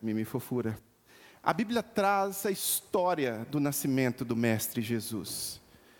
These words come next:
Os magos do Oriente, e a Bíblia diz magos do Oriente, não três reis magos,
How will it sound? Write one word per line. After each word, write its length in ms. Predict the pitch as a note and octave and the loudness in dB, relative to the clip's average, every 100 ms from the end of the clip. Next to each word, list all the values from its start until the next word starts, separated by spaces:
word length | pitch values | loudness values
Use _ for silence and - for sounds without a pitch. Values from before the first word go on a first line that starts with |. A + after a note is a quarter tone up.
| - - - - _ - - - - _ _ - - _ - - | -20 -20 -20 -20 _ -20 -20 -20 -20 _ _ -20 -20 _ -14 -2
Os 160 | D#3+ | 0
magos 500 | E3 A3+ B3+ A3+ G3 | 4 4 2 0 0
do 120 | E3+ | 4
Oriente, 760 | G3 D#3+ C#3+ F3 - - - - - - - _ _ _ | 4 4 2 0 0 0 0 -4 -12 -18 -20 _ _ _
e 80 | C3 | 0
a 60 | B2+ | 0
Bíblia 260 | C#3+ B2+ | 0 0
diz 400 | A#2+ C#3 - - | 0 0 -2 -8
magos 680 | C3 B2 D3 F#3+ D3+ C#3 A#2 | -2 2 4 2 0 -6 -2
do 140 | D3 E3 | 2 4
Oriente, 540 | C3+ C3 D#3+ E3 - | 4 2 2 -2 -2
não 220 | C#3+ E3+ | 0 0
três 480 | D3 - D#3+ F3 C3 | -4 -2 0 0 0
reis 300 | C3 D3+ A#2+ | 2 2 2
magos, 500 | B2+ C3 C#3+ - | 2 2 -2 -10